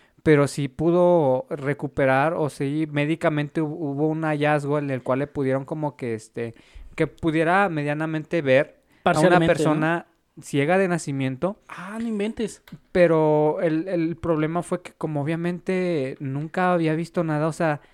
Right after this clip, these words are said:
Speaker 1: dice que la primera vez que él vio un rostro humano para él fue lo más terrible que había visto.
Speaker 2: Sí.
Speaker 1: O sea, imagínate incluso hasta conceptos de belleza.
Speaker 2: Ah, sí,
Speaker 1: Porque digo,
Speaker 2: claro.
Speaker 1: tú como, como alguien que nunca ha visto nada, digo, lo hemos dicho,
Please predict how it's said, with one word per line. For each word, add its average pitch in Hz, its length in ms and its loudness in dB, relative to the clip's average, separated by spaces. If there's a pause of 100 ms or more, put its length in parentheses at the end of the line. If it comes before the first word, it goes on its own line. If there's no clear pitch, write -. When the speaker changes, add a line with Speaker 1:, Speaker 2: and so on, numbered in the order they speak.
(540)
Speaker 1:
dice 156 400 -4
que 185 100 -6
la 175 180 -2
primera 147 340 0
vez 175 200 -2
que - 100 -2
él 175 60 -2
vio 175 100 -2
un 175 80 -4
rostro 170 300 -4
humano 160 340 -2
para 165 260 2
él 147 100 -2
fue 160 240 2
lo 175 240 2
más 135 280 -4
terrible 185 420 0
que 208 100 -2
había 202 280 0
visto. 202 440 -2 (200)
Speaker 2:
Sí. - 140 -2
Speaker 1:
O 185 60 6
sea, 190 260 2
imagínate 294 840 0
incluso 214 600 -2
hasta 165 280 0
conceptos 196 640 0
de 175 100 2
belleza. 185 640 0 (300)
Speaker 2:
Ah, 156 200 -8
sí, - 40 -8
Speaker 1:
Porque 165 280 4
digo, 165 140 4
Speaker 2:
claro. 156 140 4
Speaker 1:
tú 196 140 -2
como, 262 400 0
como 165 220 -2
alguien 208 280 -4
que 202 80 -2
nunca 190 280 -4
ha 214 40 0
visto 202 280 -4
nada, 190 340 -4 (140)
digo, 151 460 -2
lo 151 100 -4
hemos 127 200 -6
dicho, 143 300 -4